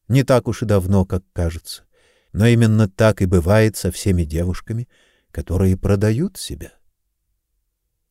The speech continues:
Каждый раз, когда проститутка ложится с новым посетителем, к её возрасту прибавляется двенадцать или четырнадцать недель.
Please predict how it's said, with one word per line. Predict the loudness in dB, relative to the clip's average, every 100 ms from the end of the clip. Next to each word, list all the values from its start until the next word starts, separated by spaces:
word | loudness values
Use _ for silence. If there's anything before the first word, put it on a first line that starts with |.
| _
Каждый | 0 2 2 2 4
раз, | 4 2 0
когда | 0 4 2
проститутка | 2 -2 -2 -2 -2 0
ложится | 2 2 2 -2 -4
с | 0
новым | 2 2 2
посетителем, | -2 -6 -6 -4 -4 -2 0 -2 -8 _ _ _ _ _
к |
её | 2 4 4
возрасту | 4 4 4 2 0
прибавляется | -2 2 4 4 4 2 0 -4
двенадцать | 0 0 2 0 -2 -10 -10 -4
или | -2 -2
четырнадцать | -6 -4 -4 -2 -8 -10 -8
недель. | -6 -4 -4 -4 -6